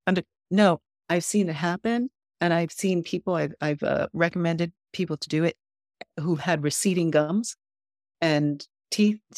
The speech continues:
uh, teeth issues. And they're literally crying 'cause they're like, "I thought I had to get a gum graft or this." And again, the wheatgrass, once again, the amount of oxygen that's in wheatgrass and the healing, swish it around, do it. That is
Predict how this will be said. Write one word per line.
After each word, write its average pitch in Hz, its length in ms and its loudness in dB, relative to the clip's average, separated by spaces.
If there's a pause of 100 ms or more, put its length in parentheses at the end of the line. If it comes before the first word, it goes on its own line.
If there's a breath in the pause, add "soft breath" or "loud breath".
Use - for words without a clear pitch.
(120)
uh, 160 200 -2
teeth 208 280 0
issues. 233 380 -2 (420)
And 170 200 2
they're 156 120 0 (180)
literally 175 360 2
crying 143 360 -2
'cause 156 120 -4
they're 151 80 -4
like, 151 140 -4
"I 160 60 -4
thought 202 200 0
I 208 40 2
had 196 140 -2
to 190 60 -2
get 185 160 0
a 180 60 0
gum 196 240 0
graft 156 280 0
or 156 140 -4
this." 170 260 0 (100)
And 160 280 -4
again, 165 260 -2
the 143 100 -2
wheatgrass, 160 680 -2
once 160 180 -10
again, 185 420 -2 (840)
the 170 140 2
amount 160 360 0
of - 180 -6
oxygen 175 560 -4
that's 143 200 -8
in 156 140 -6
wheatgrass 214 580 -6
and 156 140 -6
the 151 40 -8
healing, 208 600 -2 (1300)
swish - 440 -4
it 175 60 -2
around, 160 420 -6 (500)
do 170 160 2
it. 147 80 0
That 156 160 -2
is 151 200 -4